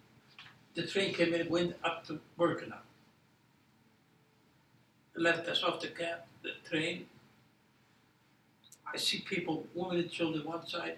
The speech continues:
I didn't even know Auschwitz exists, 'cause we had no connection with the world. They put us on trucks. Five minutes later, I was in front of those gates. I got in there. Now we,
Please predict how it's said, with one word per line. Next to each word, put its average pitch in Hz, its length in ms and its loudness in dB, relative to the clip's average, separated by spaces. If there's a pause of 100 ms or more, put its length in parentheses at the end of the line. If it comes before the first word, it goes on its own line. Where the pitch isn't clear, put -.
(160)
I 202 120 0
didn't 202 220 -4
even 190 200 -4
know 190 80 0
Auschwitz 190 540 -2
exists, 180 560 -6 (720)
'cause 202 220 4
we 202 80 2
had 196 160 4
no 208 120 6
connection 202 420 0
with 190 100 -4
the - 100 -4
world. - 320 2 (3000)
They - 80 -2
put 190 200 2
us - 160 6
on 156 120 -2
trucks. - 540 2 (1160)
Five 175 240 2
minutes 165 280 0
later, 160 320 2
I 147 60 -2
was 151 340 -6 (100)
in - 80 -20
front 175 240 2
of 147 140 -4
those 151 240 0
gates. - 420 -4 (640)
I - 120 2
got 151 200 2
in 180 160 0
there. 180 360 2 (1300)
Now 156 160 2
we, 151 200 2